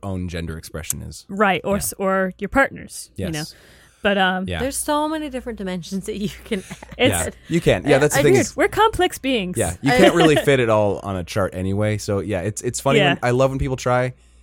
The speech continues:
Speaker 1: and then it's funny when people are like, "You didn't include me." Like, I, oh man, so you're right. I'll make a new, like,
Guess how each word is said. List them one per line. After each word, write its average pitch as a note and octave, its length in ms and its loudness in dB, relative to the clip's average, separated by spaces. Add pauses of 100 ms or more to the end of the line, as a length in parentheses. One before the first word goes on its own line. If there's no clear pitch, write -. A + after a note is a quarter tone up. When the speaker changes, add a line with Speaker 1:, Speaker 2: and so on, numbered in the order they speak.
(180)
Speaker 1:
and A2 160 -4
then A2 80 0
it's A2 160 -6
funny A#2 220 0
when A2 80 0
people G#2+ 200 -2
are G2+ 60 0
like, F2+ 320 -2
"You C4+ 260 2
didn't A#3 300 2
include A3+ 360 0
me." A3+ 280 4
Like, C#3+ 240 2 (960)
I, C3+ 120 2 (320)
oh D3 220 2
man, C#3 280 0
so - 120 -4
you're D3 200 0
right. C3 220 4
I'll C3 140 4
make C#3 180 0
a C#3+ 40 2
new, D3 260 2
like, C3 320 -2